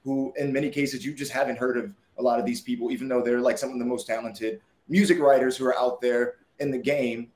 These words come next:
Um, their specialty is creating music that is just, you know, meant to be built around the commercial. And so because they don't have the sort of, like, same artist cachet that's going to, you know,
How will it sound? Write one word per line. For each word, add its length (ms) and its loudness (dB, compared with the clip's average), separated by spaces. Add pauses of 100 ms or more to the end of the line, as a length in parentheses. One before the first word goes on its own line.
Um, 380 2 (180)
their 120 6
specialty 540 4
is 120 -4
creating 480 -2
music 340 0
that 180 4
is 140 0
just, 400 -4 (280)
you 120 -2
know, 140 0
meant 220 0
to 60 -14
be 120 -4
built 280 0
around 420 -2
the 60 -8
commercial. 460 -6
And 140 -4
so 360 -4 (260)
because 680 6 (140)
they 140 0
don't 340 2
have 320 -2
the 200 2
sort 220 -4
of, 80 -2
like, 100 0
same 260 -6
artist 300 0
cachet 360 -4
that's 180 -8
going 260 -4
to, 240 -2
you 100 -6
know, 280 -4